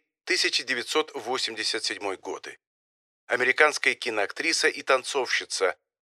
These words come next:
одна из наиболее знаменитых звезд Голливуда тысяча девятьсот сороковых годов. Платья и пиджаки она шьет сама, строго по фигуре. И еще Марьют много смеется и любит бокс, хотя, по собственному признанию,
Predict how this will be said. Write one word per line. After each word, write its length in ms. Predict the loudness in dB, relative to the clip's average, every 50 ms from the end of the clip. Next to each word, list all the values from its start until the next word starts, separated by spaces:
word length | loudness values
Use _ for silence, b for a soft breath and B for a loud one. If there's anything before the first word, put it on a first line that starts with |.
| _ _ _ _ -2
одна 240 | -2 2 2 2
из 120 | 2 2 0
наиболее 440 | -2 -4 -2 0 0 2 2 2 0
знаменитых 500 | 0 -2 -4 -4 -4 -4 -2 -2 -2 -2
звезд 320 | -2 -2 0 0 -2 -2
Голливуда 540 | -4 -6 -6 -4 -4 -2 4 6 6 6 6 _ _ _ _ _ _
тысяча 380 | -8 -4 0 0 0 0 -2 -2
девятьсот 480 | -2 -2 -4 -2 0 0 0 0 -2 -6 -6
сороковых 640 | -4 -2 0 0 0 0 -2 -4 -4 -4 -6 -8
годов. 360 | -4 -6 -6 -4 -6 -12 -14 -14 -20 _ _ _ _ _ _ _ _ _ _ _ _ _ _ _ _ _ _ _ _ _ _ _ _ _ 8
Платья 400 | 10 12 12 12 10 10 10 10
и 140 | 12 12 10
пиджаки 440 | 10 10 10 12 10 10 12 12 12
она 200 | 12 12 12 10
шьет 320 | 10 10 10 10 10 10
сама, 480 | 10 10 12 12 12 12 12 10 8 4 _ _ _ _ _
строго 480 | -4 -2 8 10 12 12 12 12 10 8
по 140 | 8 4
фигуре. 500 | 4 4 4 4 4 4 4 2 0 -4 _ _ _ _ _ _ _ _ _ _ _ _ _ _
И 100 | 12 12
еще 320 | 12 12 12 12 12 12 12
Марьют 400 | 12 12 12 12 12 10 12 12
много 380 | 12 12 12 12 12 12 10
смеется 560 | 10 12 12 12 12 12 12 12 12 10 8 8
и 160 | 10 12 10
любит 320 | 12 12 12 12 10 10 10
бокс, 480 | 10 12 12 12 12 10 4 0 -2 _ _ _ _ _ _ _ _ 6 6
хотя, 200 | 10 10 10 10
по 140 | 12 10 8
собственному 600 | 12 10 10 10 10 8 10 12 12 12 12 12
признанию, 640 | 12 10 10 12 12 12 12 12 12 12 12 12 10